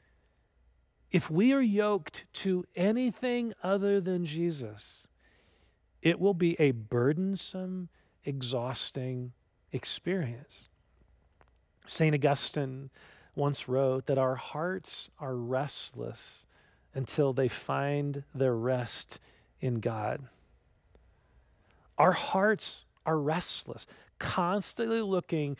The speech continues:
to things in this world for our security and to trust in and all that, and they don't, those things don't bring rest. They don't bring rest. J-, Jesus urges us to be yoked to him, to find our life in him,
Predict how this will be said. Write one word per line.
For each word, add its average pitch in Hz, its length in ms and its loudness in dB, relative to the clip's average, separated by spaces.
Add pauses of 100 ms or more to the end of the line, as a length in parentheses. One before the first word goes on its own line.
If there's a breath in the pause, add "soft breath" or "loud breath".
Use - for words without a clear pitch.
(220 loud breath)
to 143 100 -4
things 180 540 0
in 170 140 2
this 175 260 2
world 170 400 0
for 139 160 -2
our 147 100 2
security 165 800 0
and 127 100 -2
to 123 80 -4
trust 160 440 -2
in 147 60 2
and 135 100 -2
all 156 160 0
that, 156 240 -2
and 151 100 0
they 180 140 0
don't, 196 340 -4
those 190 180 0
things 208 240 -4
don't 180 440 -2
bring 180 360 0 (180)
rest. 165 680 0 (1200 soft breath)
They 165 100 4
don't 208 140 0
bring 190 200 2
rest. 139 580 -2
J-, 151 160 -6
Jesus 196 560 2
urges 156 380 0
us 147 140 0
to 151 100 -6
be 151 120 0
yoked 135 500 -2 (340 soft breath)
to 156 160 0
him, 147 360 -4 (1120 soft breath)
to 160 100 0
find 139 240 4
our 135 140 6
life 127 340 4
in 147 100 2
him, 139 480 -2